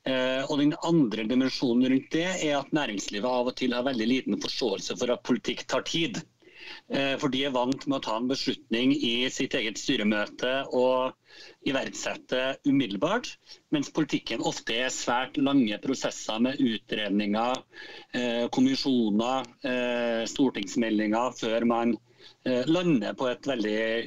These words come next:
eh, tydelig standpunkt i en sak, eksempelvis, eller hvis man skal endre noe. Eh, og vi har jo en utredningsinstruks i Norge som er ment å kvalitetssikre store politiske beslutninger, og det, det er ikke gjort på en uke, det.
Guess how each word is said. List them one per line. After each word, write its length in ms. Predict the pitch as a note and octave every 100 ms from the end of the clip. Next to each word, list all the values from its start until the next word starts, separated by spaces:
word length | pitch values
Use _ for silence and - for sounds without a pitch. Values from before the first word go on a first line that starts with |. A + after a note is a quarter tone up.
| B2
eh, 600 | - A2 G#2+ G#2+ A2 G#2+ G#2 G#2+ A2 F#2+ - - -
tydelig 420 | - C#3+ G2 G#2+
standpunkt 540 | A2+ B2 G2+ - G#2 F#2+
i 40 |
en 100 | A#2
sak, 280 | G#2 A2 A2+
eksempelvis, 640 | C3 A#2 A2+ G#2 G2+ A2 -
eller 120 | B2
hvis 180 | A#2+ A#2
man 120 | A#2
skal 140 | - -
endre 440 | C#3+ B2 F2+ G#2
noe. 300 | G2 G2+ A#2+ - - - - - - -
Eh, 220 | C#3+ C#3+
og 120 | D3 D#3
vi 40 |
har 200 | D#3+ B2+
jo 60 | A2+
en 120 | E3+
utredningsinstruks 1300 | F3 B2+ - A#2 A2 G#2+ - A2 - - C3+ - -
i 40 | E3+
Norge 360 | E3+ B2 A2+
som 260 | A#2 C3+ C3 - _ _ -
er 80 | C#3+
ment 340 | C3+ B2+ B2
å 60 | C3+
kvalitetssikre 1300 | - C3+ C3+ - B2+ G2+ - - G#2 - - A2+ C3
store 560 | B2+ - D3 A#2 A2 A#2
politiske 480 | C#3+ C3 G#2 G#2+ -
beslutninger, 460 | B2+ - - G#2 C3
og 160 | D3
det, 280 | C3+ C3+ C3 - - - -
det 80 | -
er 40 | C3+
ikke 140 | D#3+
gjort 200 | D#3+ -
på 80 | E3+
en 80 | D#3+
uke, 340 | F3+ D#3+ - C3+
det. 260 | F#3 B2+